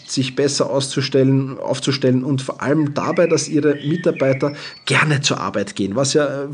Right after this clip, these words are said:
bei vielen Unternehmen vermutlich nicht so der Fall ist. Ähm, außerdem ist Aaron vortragender Blogger und Podcaster und wir sprechen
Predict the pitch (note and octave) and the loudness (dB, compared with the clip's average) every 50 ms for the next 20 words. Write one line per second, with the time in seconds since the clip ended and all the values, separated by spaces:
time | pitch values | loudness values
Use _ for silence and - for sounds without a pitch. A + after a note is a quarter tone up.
0 | - - - E3 C3+ - E3 D#3+ E3 D#3 C#3+ C3 C#3+ C3 C3 C3 C3 C3 B2+ - | -6 -2 0 0 0 2 0 0 0 0 0 2 4 4 4 4 4 4 2 2
1 | C3 B2+ B2+ B2+ B2+ B2+ B2+ C3+ C#3+ C#3 - - B2+ G#2+ A2 G#2 - F2 E2+ G2 | 2 2 2 2 0 0 0 0 -2 -2 -2 -2 -2 0 -2 -2 -4 -4 -4 -4
2 | E2 E2+ - - - - - - - - - - - - - C3 C3+ C#3 C3+ C3+ | -4 -6 -6 -8 -10 -10 -10 -8 -8 -8 -8 -10 -10 -6 0 2 2 2 2 2
3 | - F3+ F3+ G3+ G3+ G3 F#3+ F3 - - C#3 E3+ E3+ F3+ F3 F3 - - F3 G3 | 2 2 4 4 4 4 4 2 0 0 2 2 4 4 2 2 2 2 2 2
4 | G#3 - E3+ E3+ F3+ F3+ F3 D#3+ D#3+ D3 - C#3+ C3+ D#3 E3 - E3 D#3 C#3+ D3+ | 2 0 0 0 2 2 2 2 0 0 0 2 2 2 2 2 2 0 2 0
5 | C#3 C3+ - - - D#3 E3 - - - - C#2+ - - - - F#2+ C3 C3+ C3 | -2 -4 -2 -2 0 0 0 -2 -4 -6 -6 -6 -6 -4 -4 -4 -2 -2 -2 0
6 | E3+ F3+ F3 - - D#3+ E3+ F#3+ - - A3+ A3 A3+ | 2 2 2 0 -2 -2 -2 -2 -2 -2 -4 -4 -4